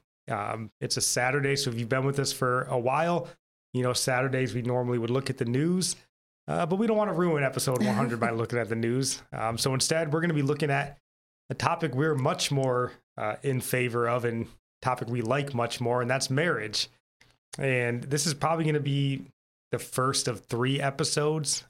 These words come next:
Speaker 1: on marriage. So we're gonna try to do, this episode is sort of marriage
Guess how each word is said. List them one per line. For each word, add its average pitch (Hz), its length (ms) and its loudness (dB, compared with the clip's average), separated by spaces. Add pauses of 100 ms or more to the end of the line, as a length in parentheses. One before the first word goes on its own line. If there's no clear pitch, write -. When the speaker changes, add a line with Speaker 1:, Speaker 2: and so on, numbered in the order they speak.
(120)
Speaker 1:
on 113 480 0 (160)
marriage. 127 580 -2 (600)
So 117 340 0
we're 117 160 0
gonna 131 200 2
try 143 200 0
to 135 80 -2
do, 135 540 0 (400)
this 170 220 2
episode 190 520 2
is 143 120 2
sort 131 200 0
of 117 140 -4
marriage 123 680 0